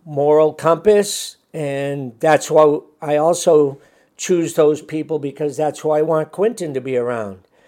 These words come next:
Um, and it's been very, very helpful. We're not, um, never was social in the town I live in, and this is the first year I've done, probably eighty percent of my work has been local.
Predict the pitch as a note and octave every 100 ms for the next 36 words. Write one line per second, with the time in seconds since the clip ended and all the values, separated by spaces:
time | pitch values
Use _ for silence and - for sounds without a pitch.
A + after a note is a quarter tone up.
0 | _ _ _ - C3+ B2+ B2+ A#2+ A#2+ B2
1 | - D#3 D#3 D3+ - D#3 C3+ C3 E3+ E3+
2 | D#3 D3 C#3 B2+ B2+ A#2 - A2+ G2+ _
3 | _ _ - D#3 F3 F#3 G3 G3 F#3+ F#3
4 | F3+ F3 E3+ D#3+ C#3 _ _ _ _ _
5 | _ _ _ - E3 F3+ G3 F#3+ - F#3+
6 | F#3+ F#3+ F#3+ F#3 F3 E3 E3+ F3 F3+ F3
7 | E3+ F3 F3+ G#3 G#3 G#3 F#3 - D#3+ D3+
8 | E3 F3+ D#3 - D3 - F3+ F3+ - F#3
9 | F3+ E3+ D3 C3 D#3 D3 C#3+ C3+ _ _
10 | _ _ - F3+ F#3 E3 D#3+ F#3+ F#3+ D#3+
11 | E3 - F3+ E3 D#3 B2 D3 D3 C#3 E3+
12 | E3 C3+ - C3+ A#2+ D3+ C3+ C3+ D3 -
13 | A2+ A2